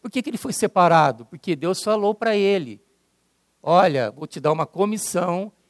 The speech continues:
essa vai ser a sua missão. Prega o evangelho do reino em toda a terra." Essa é a nossa missão. Certo, João? Certo. Amém. Amém. E quem é esse escravo aqui? Nós,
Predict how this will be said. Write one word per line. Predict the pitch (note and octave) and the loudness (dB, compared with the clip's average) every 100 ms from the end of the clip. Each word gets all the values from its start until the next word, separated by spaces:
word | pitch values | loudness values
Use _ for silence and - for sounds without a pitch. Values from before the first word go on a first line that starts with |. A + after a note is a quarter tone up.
| _ - | _ -6
essa | D#3 - | -6 -4
vai | E3 E3 | -6 -4
ser | E3+ | -4
a | D#3+ | -6
sua | - - A#3 A#3+ | -6 -6 -2 -2
missão. | G3+ - - D3 A2+ F#2+ _ _ _ _ | -2 -6 -4 -4 -6 -12 _ _ _ _
Prega | - F3+ F3 D3+ | 2 4 4 2
o | |
evangelho | D#3+ D3 C3+ A#2 C#3+ C#3 | 0 0 -2 0 0 0
do | C3 | -6
reino | A2 C3 C#3+ | -6 -8 -8
em | A#2 | -10
toda | D#3+ D#3 C#3+ | -6 -4 -4
a | |
terra." | - G#2 F2 - _ _ _ _ _ _ _ _ _ _ | -6 -10 -12 -20 _ _ _ _ _ _ _ _ _ _
Essa | F3+ G3+ G#3 | -8 -4 -2
é | |
a | |
nossa | G#3 G#3+ | -2 -2
missão. | G#3 B3 G#3 G#3 F#3 _ _ _ _ _ _ _ _ | -4 -2 -2 -2 -6 _ _ _ _ _ _ _ _
Certo, | - A#3 C4+ | 2 2 4
João? | A#3 A3 C#3+ - _ _ | 6 6 6 -2 _ _
Certo. | _ _ _ _ _ _ - | _ _ _ _ _ _ -4
Amém. | F#3+ A#3 C4 B3+ E3 - - | 6 8 8 6 0 -6 -12
Amém. | - D4 D4 B3+ - _ _ _ _ _ _ _ _ _ _ _ _ _ _ _ _ _ _ _ _ _ _ _ _ G#3 | -20 -20 -20 -20 -20 _ _ _ _ _ _ _ _ _ _ _ _ _ _ _ _ _ _ _ _ _ _ _ _ -2
E | A3+ | 0
quem | - B3 B3 | 4 6 6
é | |
esse | A3 A3 | 4 2
escravo | - G3+ F#3+ E3 | 4 6 6 4
aqui? | D#3 D#3 | 2 -2
Nós, | F3 A#3 D#4+ E4+ - - - | 4 6 6 6 4 0 -2